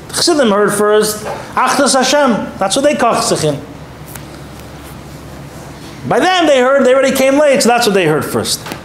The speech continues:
Obviously, this is a, it's a mashal which is very deep and very profound. But, uh, I want to take this concept of the Sikha and I want to tie it down into many other shilas that come up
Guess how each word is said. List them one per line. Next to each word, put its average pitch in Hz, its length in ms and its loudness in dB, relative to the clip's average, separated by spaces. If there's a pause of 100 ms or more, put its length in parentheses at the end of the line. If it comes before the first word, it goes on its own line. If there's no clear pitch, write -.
(120)
Obviously, 202 540 2
this 175 220 2
is 139 240 2
a, 127 600 0
it's 131 340 -4
a 135 40 0
mashal 165 380 2
which 139 160 0
is 120 80 2
very 160 320 2
deep 165 180 2 (140)
and 127 160 -4
very 156 160 2
profound. 175 560 0 (1400)
But, 156 300 2
uh, 147 580 2 (1120)
I 170 100 2
want 254 260 4
to - 60 -4
take 220 200 2
this 185 260 2
concept 156 680 0
of 143 120 2
the 143 80 2
Sikha 151 600 0 (1200)
and 151 80 0
I 175 60 4
want 214 220 2
to - 0 -
tie 202 200 4
it 175 160 2
down 180 240 2
into 160 160 0
many 247 320 4
other 202 180 4
shilas 175 440 2
that 151 120 -2
come 170 160 2
up - 260 -2